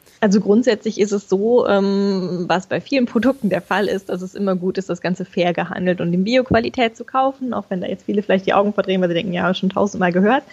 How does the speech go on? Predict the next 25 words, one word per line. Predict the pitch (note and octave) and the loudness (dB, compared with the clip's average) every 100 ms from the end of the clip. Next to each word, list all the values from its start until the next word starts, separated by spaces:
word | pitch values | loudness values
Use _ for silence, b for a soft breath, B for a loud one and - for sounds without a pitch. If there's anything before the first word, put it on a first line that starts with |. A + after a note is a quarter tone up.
| B - | B -2
Aber | G3+ F#3+ | 2 2
das | F#3+ G3+ | -2 -6
ist | F#3+ | -2
tatsächlich, | G3 G3 F#3+ F3+ F#3 - | 0 0 -2 -4 -4 -4
ähm, | F3+ F3 - | -4 -4 -2
ja, | E3 | -2
ein | E3 | 0
entscheidender | G3 F3 E3 E3 D#3+ | -2 0 0 0 -4
Faktor, | - E3 - - E3 | -4 -6 -4 -2 0
weil, | D#3+ D#3 D#3+ - | 2 0 0 -2
äh, | - - | -6 -4
auch | F#3+ | -6
dabei | - F3+ F#3 F#3 | 0 2 2 0
geht's | F3+ F3 | -2 -6
wieder | F3 E3+ | -6 -4
um | E3+ | -4
das | F3 | -4
Bewusstmachen, | F3+ F3 C4 - G3+ G#3+ A3+ G#3+ | -2 -2 -2 0 0 2 2 2
wenn | G3+ F#3 | 2 2
man | F3+ F3+ | 0 0
einmal | - E3+ D#3 | -2 -2 -2
darüber | E3+ F3+ | -2 0
nachdenkt, | F#3 G3 - F3+ - | 2 0 0 -2 0
auch, | F3+ | 0
ne, | F#3+ F#3 | 0 0